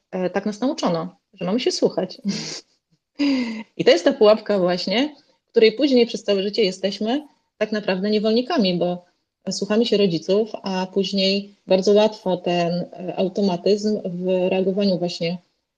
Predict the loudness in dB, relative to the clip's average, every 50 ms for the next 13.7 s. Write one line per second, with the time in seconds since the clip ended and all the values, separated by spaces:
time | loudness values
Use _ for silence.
0 | _ _ _ _ 0 0 0 0 -2 -2 0 0 0 0 -2 -6 -6 -6 -6 -4
1 | -2 -4 -2 -2 -2 -2 -2 -4 -8 _ -4 -2 -2 -2 -4 -6 -10 _ _ _
2 | _ _ _ -4 -2 0 2 4 4 6 6 4 2 -2 -8 -14 -8 -4 0 2
3 | 2 2 2 2 0 -2 -4 -4 0 2 4 4 4 2 0 -4 -2 -2 -2 -2
4 | -2 -6 _ _ _ _ _ _ _ _ _ 0 4 6 6 6 6 6 4 2
5 | 0 2 4 4 4 6 4 4 4 4 0 -2 -4 -10 -18 -2 0 2 4 4
6 | 4 4 6 4 6 6 8 6 8 8 6 6 6 4 2 2 2 2 2 0
7 | -6 -14 -16 -16 -18 -18 -20 -18 -8 -2 2 4 4 4 4 2 2 0 -4 -8
8 | -10 -8 -8 -8 -10 -8 -2 0 0 2 2 2 0 0 -2 -4 -6 -8 -10 -8
9 | -6 -6 -4 -4 -4 -4 -4 -2 -2 -2 -4 -4 -6 -2 2 4 4 6 4 4
10 | 2 -2 -4 -4 -4 -2 -4 -4 -6 -4 -2 -2 -2 0 0 0 0 0 -2 -4
11 | -4 -2 0 0 0 0 2 2 2 2 2 2 0 -2 0 0 0 0 0 -2
12 | -4 -4 -6 -4 -2 -2 -4 -4 -6 -8 -6 -2 -2 -2 -2 -2 -2 0 0 2
13 | 2 0 0 0 0 0 0 0 -2 -2 -2 -2 -4